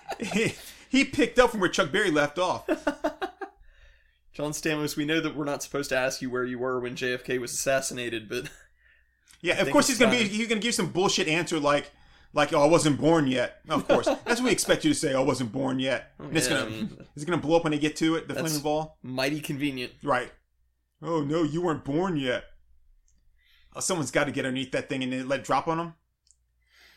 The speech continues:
Speaker 1: him.
Speaker 2: <laughs>
Speaker 1: Why did, why did it arc like, okay, whatever, dude. I, I mean, I'm just gonna enjoy
Speaker 2: Yeah,
Speaker 1: the
Speaker 2: it was
Speaker 1: I, I do like the burning body.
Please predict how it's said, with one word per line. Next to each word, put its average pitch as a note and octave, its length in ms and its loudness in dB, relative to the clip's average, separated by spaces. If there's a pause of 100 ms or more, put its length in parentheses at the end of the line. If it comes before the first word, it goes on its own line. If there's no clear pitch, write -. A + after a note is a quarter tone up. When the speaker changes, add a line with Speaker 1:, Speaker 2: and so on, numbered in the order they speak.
(360)
Speaker 1:
him. F4 160 -8
Speaker 2:
<laughs> - 60 -20 (260)
Speaker 1:
Why F4 220 0
did, - 80 -2
why F4 160 6
did G4+ 120 -2
it C4 80 -4 (100)
arc G3+ 340 2
like, D3+ 260 0
okay, E3 220 -4
whatever, C3+ 300 0
dude. A#2+ 180 -6
I, B2+ 120 -4 (140)
I C#3+ 40 -4
mean, C3 160 -4
I'm D3 80 -4
just - 120 -6
gonna D3+ 140 -2
enjoy C3+ 280 0
Speaker 2:
Yeah, A#2 240 0
Speaker 1:
the A2 80 -10
Speaker 2:
it A2 40 -12
was A2 400 -12 (3750)
Speaker 1:
I, B2+ 200 -10
I D#3 40 -10
do D3+ 120 -10
like A#2+ 160 -6
the B2 60 -16
burning A2 280 -10
body. G2+ 300 -14